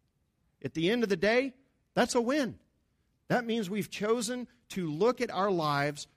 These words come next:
through the lens of faith rather than to look at it through worldly grief.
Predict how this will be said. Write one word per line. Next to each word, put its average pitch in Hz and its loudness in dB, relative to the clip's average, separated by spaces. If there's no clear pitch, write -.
through 202 2
the 208 2
lens 185 0
of 180 -6
faith 127 -2
rather 156 -2
than 143 -2
to 143 -12
look 147 -2
at 127 0
it 127 -6
through 131 -10
worldly 117 -4
grief. 98 -8